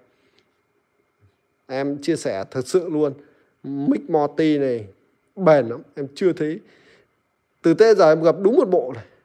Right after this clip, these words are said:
Đấy. Thế chứng tỏ cái độ bền nó với cả độ chuẩn chỉ nó rất là cao ấy các bác ạ.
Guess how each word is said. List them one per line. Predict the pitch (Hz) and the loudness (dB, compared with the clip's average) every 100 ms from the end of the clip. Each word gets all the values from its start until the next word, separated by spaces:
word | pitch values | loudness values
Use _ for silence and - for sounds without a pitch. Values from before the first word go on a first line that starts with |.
| _ _ _ _ _ _ | _ _ _ _ _ _
Đấy. | 104 113 - _ _ _ | -18 -18 -20 _ _ _
Thế | 143 143 | -14 -10
chứng | 147 160 | -10 -4
tỏ | 127 101 | -6 -6
cái | 143 | -6
độ | 147 | -8
bền | 147 139 123 113 | -6 -6 -6 -6
nó | 113 127 165 | -6 -6 -6
với | 175 147 | -8 -8
cả | 101 107 | -8 -10
độ | 113 | -12
chuẩn | 123 135 101 | -10 -12 -12
chỉ | 117 | -16
nó | 101 113 | -14 -10
rất | 143 165 | -8 -8
là | |
cao | 113 120 113 101 | -8 -8 -6 -8
ấy | 113 | -8
các | 131 | -8
bác | 131 | -8
ạ. | - | -10